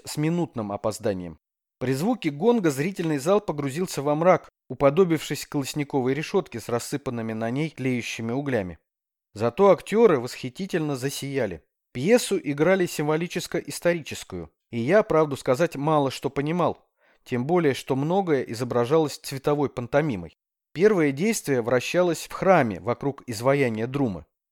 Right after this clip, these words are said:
Группа юных ардриток венчала статую цветами и воспевала своих избранников. Вдруг появился янтарный прилад и прогнал всех девушек, кроме одной, самой красивой, прозрачной, как ключевая вода. Прилад замкнул её в статуе.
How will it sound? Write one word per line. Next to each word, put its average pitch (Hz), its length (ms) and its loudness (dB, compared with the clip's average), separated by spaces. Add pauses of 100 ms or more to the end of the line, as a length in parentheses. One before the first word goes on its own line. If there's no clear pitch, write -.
(300)
Группа 180 380 2
юных 165 460 0
ардриток 131 520 -4
венчала 165 460 0
статую 151 440 -2
цветами 175 640 0
и 175 100 -2
воспевала 147 640 2
своих 127 400 0
избранников. 107 560 -2 (460)
Вдруг 143 440 0
появился 160 520 0
янтарный 185 600 4
прилад 185 580 0 (220)
и 165 160 -6
прогнал 180 520 2
всех 123 260 -4
девушек, 127 600 -4
кроме 120 280 -2
одной, 120 400 -2
самой 113 320 -2
красивой, 117 640 -4
прозрачной, 143 600 2
как - 200 -8
ключевая 110 480 -4
вода. 104 300 -2 (280)
Прилад 156 540 4
замкнул 156 580 0
её 147 340 -2
в - 60 -8
статуе. 98 600 0